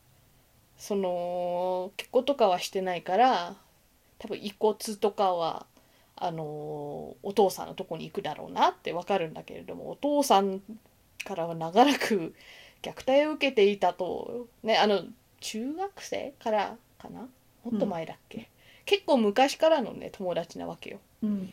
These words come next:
Speaker 1: からそういう過去とかも知ってるわけだから、その、そんな死んだ後でもそんなお父さんの元にいてかわいそうだということで、遺骨を取り返しに行って、で、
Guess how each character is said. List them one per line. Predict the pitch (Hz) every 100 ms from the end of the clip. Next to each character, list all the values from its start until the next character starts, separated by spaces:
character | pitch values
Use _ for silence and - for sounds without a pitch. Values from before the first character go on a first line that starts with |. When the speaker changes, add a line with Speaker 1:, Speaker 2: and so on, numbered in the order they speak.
| -
Speaker 1:
か |
ら | 180
そ | - 220
う |
い |
う | 202
過 | 320
去 | 320 277
と | 185
か | 165
も | 147
知 | - -
っ |
て | 294
る | 294
わ | 302 285
け | 202 156
だ | 160
か | -
ら、 | - 170 156 - - - _ _ _ _ _ _ -
そ | -
の、 | 165 165 165 - 202 _ _ _ _ _ _
そ | - 185
ん | 165
な |
死 | 160 -
ん | 220
だ | 226 233
後 | 233 185 - - _ _ _ _ -
で | 170
も | 160
そ | 160 175
ん |
な | 170
お | 170
父 | 170 190
さ | 185 165
ん |
の | 160
元 | 160 160 170
に | 151
い |
て | - 160
か | -
わ | 180 240
い |
そ | 254 262
う |
だ | - -
と | -
い | -
う | -
こ | 170
と | 160
で、 | - - _ _ _ _ _ _ _ _ _ _ _ _ - -
遺 | 165
骨 | 165 185 - 190
を | 175
取 | - 185
り |
返 | 180 190 175
し | - 139
に | 165 123
行 | 160
っ | _
て、 | - - 202 _ _ _ _ _ _ _ _ _ _ _ _ _ _ _
で、 | - 170 - -